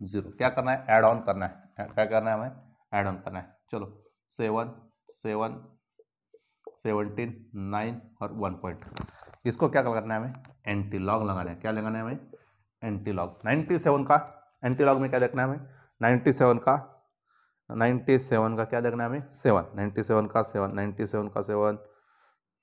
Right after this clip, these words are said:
कितना है? नाइन फ़ोर एट फ़ोर है, और मीन डिफरेंस में कितना देखना है? मीन डिफरेंस में सेवन देखना है। सेवन की वैल्यू कितनी? फ़िफ़्टीन। नाइन फ़ोर एट फ़ोर प्लस फ़िफ़्टीन, नाइन फ़ोर एट फ़ोर प्लस फ़िफ़्टीन, नाइन नाइन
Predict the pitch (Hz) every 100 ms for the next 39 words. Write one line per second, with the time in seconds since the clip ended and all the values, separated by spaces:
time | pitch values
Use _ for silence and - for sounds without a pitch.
0 | _ _ _ _ _ _ _ _ _ _
1 | 110 107 101 101 117 117 117 127 113 -
2 | 113 120 127 110 110 120 113 117 107 101
3 | 95 107 101 107 107 - _ _ _ _
4 | - 110 113 113 107 104 104 113 110 107
5 | 101 107 107 113 107 - 107 101 101 107
6 | 101 104 - 107 107 107 _ _ - 110
7 | 107 107 113 110 - 117 - 113 - -
8 | - 95 - - _ _ _ _ _ _
9 | _ _ _ - 98 101 104 104 110 113
10 | - 110 104 - 110 104 107 110 113 -
11 | _ _ _ _ _ - 107 - 101 95
12 | 101 101 98 98 104 104 104 101 95 98